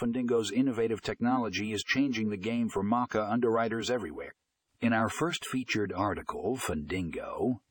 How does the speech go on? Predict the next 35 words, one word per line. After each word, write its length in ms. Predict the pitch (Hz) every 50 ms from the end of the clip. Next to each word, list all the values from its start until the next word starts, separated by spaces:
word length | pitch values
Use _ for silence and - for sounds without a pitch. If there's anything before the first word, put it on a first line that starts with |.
| _ _
The 80 | - 110
Future 380 | - - 120 117 - - 95 87
of 80 | 80
maca 400 | 85 92 101 95 - - 85 85
Underwriting, 640 | 87 95 101 85 85 - - - - - - - 120
you'll 160 | 113 92 101 101
discover 420 | 98 - - - 131 123 120 104
how 100 | 95 104
Fundingo 680 | - - 107 117 110 98 98 110 110 107 101 92 90 85
is 100 | 82 82
using 360 | 95 117 110 98 98 95 92
A 240 | 92 104 107 104 98
I 180 | 95 92 92 -
to 80 | - 82
streamline 580 | - - - 113 120 113 101 95 90 90 87
the 80 | 87 85
loan 280 | 87 101 110 117 104 90
servicing 460 | - - 107 95 92 85 - 87 80
process 440 | - - 98 101 - - 90 80 -
for 160 | - 80 82
merchant 420 | 85 95 117 120 - - 82 76
cash 300 | - - 117 120 110 98
advances. 600 | 87 76 76 - - - - - - - 107 120 - _ _ _ _ _ _ _ -
Say 260 | - - - 135 143
goodbye 480 | 135 127 139 131 113 117 127 135 135 135
to 80 | 127 120
manual 540 | 113 117 123 131 135 135 131 127 120 120 113
data 340 | 107 117 123 131 127 131 120
entry 440 | 117 127 127 127 - 135 135 131
and 120 | 120 120 107
hello 340 | 107 117 123 131 135 139 139
to 140 | 127 120
efficiency 580 | 107 - - 143 135 - 139 131 - - 131 123
and 80 | 117 120
accuracy. 680 | 127 139 135 - - 123 117 110 - - 120 117 -